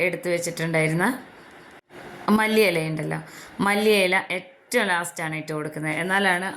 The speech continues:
ആ ഒരു മണം നമുക്ക് കിട്ടുള്ളൂ കേട്ടോ. ഇതിപ്പോൾ ഏതാണ്ട് ഈ ബീഫ് റോസ്റ്റ് ആയി വന്നിട്ടുണ്ട്. അതിന് ശേഷം മാത്രമേ മല്ലിയില ചേർത്ത് കൊടുക്കാവൂ. ഒത്തിരി ഇങ്ങനെ ഇതിൽ കിടന്ന് വെന്ത്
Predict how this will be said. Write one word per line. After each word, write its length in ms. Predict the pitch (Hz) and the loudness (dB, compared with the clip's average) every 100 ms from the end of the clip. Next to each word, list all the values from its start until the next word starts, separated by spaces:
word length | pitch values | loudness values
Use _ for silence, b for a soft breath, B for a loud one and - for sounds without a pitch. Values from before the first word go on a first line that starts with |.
| 175 | 0
ആ 20 | 175 180 | 0 0
ഒരു 160 | 175 190 208 B B - 185 | 0 0 -2 B B -4 2
മണം 260 | 190 208 214 | 4 4 2
നമുക്ക് 280 | 165 156 160 160 | 0 -2 -6 -6
കിട്ടുള്ളൂ 380 | 147 143 143 147 | -6 -6 -2 0
കേട്ടോ. 200 | 143 143 B B B | 0 0 B B B
ഇതിപ്പോൾ 240 | 185 202 190 185 | 0 2 2 2
ഏതാണ്ട് 380 | 180 175 170 190 247 B B - 165 | 2 2 0 0 -2 B B -4 2
ഈ 40 | 180 - 175 | 4 4 4
ബീഫ് 320 | 180 175 185 185 | 6 6 4 2
റോസ്റ്റ് 340 | 170 165 185 - - - - - - 175 | 2 0 -4 -4 -10 -16 -16 -4 2 4
ആയി 180 | 175 190 180 | 4 4 2
വന്നിട്ടുണ്ട്. 480 | 165 165 165 160 160 147 | 0 -4 -4 0 2 2
അതിന് 180 | 165 170 165 | 0 -2 0
ശേഷം 300 | 156 170 165 | 0 2 4
മാത്രമേ 540 | 156 160 170 165 175 226 - - - - - - - - - - | 6 6 4 2 0 -2 -6 -18 -20 -20 -20 -20 -20 -18 -10 2
മല്ലിയില 360 | 214 220 214 208 202 | 4 6 4 4 2
ചേർത്ത് 260 | 170 160 160 | 0 0 -2
കൊടുക്കാവൂ. 380 | 156 160 156 151 143 | 0 2 2 2 -2
ഒത്തിരി 380 | - - 240 240 | -8 -2 2 4
ഇങ്ങനെ 220 | 214 190 185 170 | 4 4 2 0
ഇതിൽ 140 | 180 180 | 0 2
കിടന്ന് 240 | 180 175 175 | 0 0 2
വെന്ത് 220 | 170 165 | 2 6